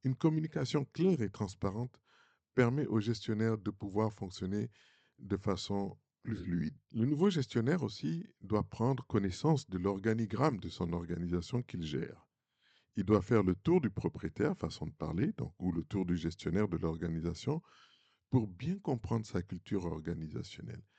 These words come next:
Aller à la rencontre de chaque personne en mettant l'accent sur la dynamique des relations humaines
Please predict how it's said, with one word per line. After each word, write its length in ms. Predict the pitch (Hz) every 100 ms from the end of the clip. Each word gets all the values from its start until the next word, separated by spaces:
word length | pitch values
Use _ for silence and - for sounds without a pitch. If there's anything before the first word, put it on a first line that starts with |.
| _ _
Aller 280 | 117 165 196
à 140 | 120 127
la 80 |
rencontre 540 | 131 160 - 185 165 143
de 40 |
chaque 420 | 135 - 214 185 -
personne 540 | 120 - - 92 80 - _ _ _ _
en 80 | 127
mettant 360 | 139 131 180 160
l'accent 440 | 127 - - 170
sur 180 | - 104
la 140 | 92
dynamique 580 | 98 151 175 135 143 -
des 80 | 92
relations 460 | 95 95 87 101
humaines 440 | 90 90 98 147